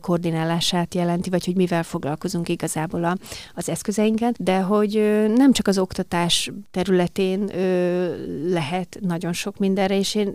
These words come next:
tényleg pont múlt héten beszélgettem egy tanárral arra, hogy a covid helyzetről, hogy az, az online oktatás során ő ezt hogyan, ö, kezelte, és ő például nagyon sok pozitívumot tudott megfogalmazni, hogy mennyire megkönnyíti az ő,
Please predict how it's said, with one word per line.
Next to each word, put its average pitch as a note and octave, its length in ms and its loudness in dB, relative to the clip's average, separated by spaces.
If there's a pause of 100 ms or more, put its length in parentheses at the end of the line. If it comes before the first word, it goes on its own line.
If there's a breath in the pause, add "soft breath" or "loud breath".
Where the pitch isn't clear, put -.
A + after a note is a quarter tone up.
tényleg F#3+ 220 0
pont G3+ 240 0
múlt F#3 220 2
héten F3+ 280 -2
beszélgettem F3 580 -4
egy E3+ 120 -4
tanárral E3+ 560 -2
arra, F3 320 -4
hogy F3 360 -6
a F3 100 -8
covid G#3 360 -2
helyzetről, F3+ 500 -4
hogy E3+ 160 -4
az, G3 180 -10
az F#3 160 -6
online F3+ 320 2
oktatás - 420 -4
során F3+ 360 0
ő G3 140 8
ezt F3+ 200 4
hogyan, F#3 520 2
ö, F3+ 260 -2
kezelte, A3 560 2
és A3 160 4
ő A3 80 10
például A#3 440 6
nagyon B3 480 8
sok F3 240 -4
pozitívumot F3+ 720 0
tudott F3+ 300 0
megfogalmazni, F#3 640 2
hogy G3 80 6
mennyire A3 320 8
megkönnyíti F3 640 -2
az E3+ 180 -2
ő, E3 280 2